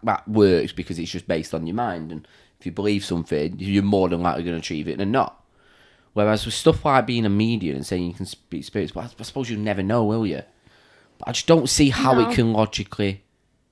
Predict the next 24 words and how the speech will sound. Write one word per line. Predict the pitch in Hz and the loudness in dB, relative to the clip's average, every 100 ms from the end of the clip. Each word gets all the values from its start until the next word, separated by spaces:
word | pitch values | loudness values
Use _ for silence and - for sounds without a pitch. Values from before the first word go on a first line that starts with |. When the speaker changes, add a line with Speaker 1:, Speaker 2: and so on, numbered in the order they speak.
| _ _ _ _ _ | _ _ _ _ _
Speaker 2:
I | 240 | 2
know, | 240 262 | 4 4
it's | 262 247 269 | 0 -4 -2
weird, | 262 269 | 0 0
isn't | 240 240 | 0 -4
it? | 226 _ | -6 _
I | 254 | 2
think | 320 311 | 4 6
Speaker 1:
Yeah. | 131 | 4
Speaker 2:
'cause | 359 - - | 0 -2 -4
you | 269 | -4
can't | - 269 254 - | 2 4 4 0
see, | - 247 | 0 0
it's | 214 247 | 2 2
like | 233 240 | 2 2
aliens, | 233 220 220 208 220 | 2 2 2 0 -4
isn't | 226 | -8
it? | 233 226 - _ _ _ _ - | -10 -14 -16 _ _ _ _ -4
People | 247 247 247 | -2 -2 0
say | 220 208 | 2 2
they've | 202 | 0
seen | - 208 202 | 0 0 0
aliens, | 202 208 202 185 214 - | 0 0 0 -4 -6 -8
but | - 190 - | -2 -2 -2